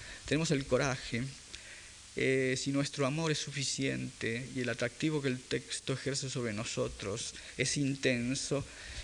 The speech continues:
eh, si emprendemos esa segunda lectura,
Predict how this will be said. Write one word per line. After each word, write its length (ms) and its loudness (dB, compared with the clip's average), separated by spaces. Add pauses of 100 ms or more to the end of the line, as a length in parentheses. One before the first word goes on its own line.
(240)
eh, 300 2
si 120 2
emprendemos 640 6
esa 500 6
segunda 400 4
lectura, 760 2